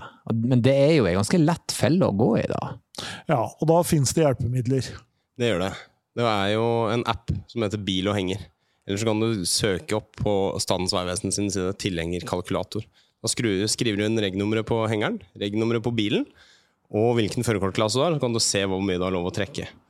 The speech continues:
Speaker 3: Og i tillegg da, hvis det er begrensninger i forhold til hvor mye hengeren kan, eh, veie på den bilen du trekker, så står det også hvor mye du har lov å laste den med.
Speaker 1: Mm. Det er jo veldig praktisk.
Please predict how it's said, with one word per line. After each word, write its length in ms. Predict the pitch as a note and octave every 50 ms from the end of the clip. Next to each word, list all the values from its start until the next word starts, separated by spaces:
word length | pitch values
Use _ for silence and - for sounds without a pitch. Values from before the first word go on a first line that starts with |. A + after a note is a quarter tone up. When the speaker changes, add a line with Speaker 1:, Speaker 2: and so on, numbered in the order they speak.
| _ _ -
Speaker 3:
Og 60 | B2+
i 60 | B2+ -
tillegg 360 | - D3 B2 G2+ G#2 A2+ A#2+
da, 100 | A#2+ B2+ D3+
hvis 160 | D3+ C3+ -
det 80 | - A#2
er 80 | G#2+
begrensninger 760 | G#2 A#2 A2 A2 G2 F#2 F2+ - - - G#2+ G#2+ A2+ A#2 A#2+ A2+ - A2
i 80 | G#2+
forhold 300 | A2 - B2 G#2 F#2 F2 -
til 80 | G#2+ A2
hvor 80 | A2
mye 220 | A2 G#2 G2 G2+ G#2
hengeren 380 | G2+ G#2 G2 F#2 F#2 F#2+ G2+ G2 - - _ _ _ _ _ _ _ _ -
kan, 140 | G#2 F#2+ G2 G2+ G2+
eh, 460 | G#2 G2+ G2 G2+ G2+ G2 G2+ G#2 G#2+ G#2+ G#2+
veie 300 | A2+ A2 G2 F#2 G2+ A2+
på 140 | A#2 A#2 A2+
den 120 | A2 G#2+ G#2
bilen 180 | G2 F#2+ F2+ G2
du 60 | G#2+
trekker, 260 | G2+ G#2+ G#2 - - -
så 140 | - A2+
står 300 | - - - - G2+ G2+ G2+
det 60 | F#2+
også 160 | F#2 - G#2+ G#2+
hvor 60 | G#2
mye 80 | G2+ F2+
du 60 | F2+
har 80 | F#2 F#2+
lov 140 | F2+ E2+ E2+
å 60 | F2+
laste 240 | F2 - - - -
den 80 | E2 F2
med. 80 | F2+ - _ _ _ _ _ _ _ _ _ -
Speaker 1:
Mm. 280 | B2 A#2+ G#2+ F#2 E2+ E2 F2+ - _ _ _ _ _ _ _ _ - - - - - _ _ _ -
Det 80 | B2 C3+
er 60 | C3
jo 60 | A2+ G2+
veldig 200 | B2 C#3 C3 A#2 -
praktisk. 320 | G#2+ G#2 - G#2 G2 -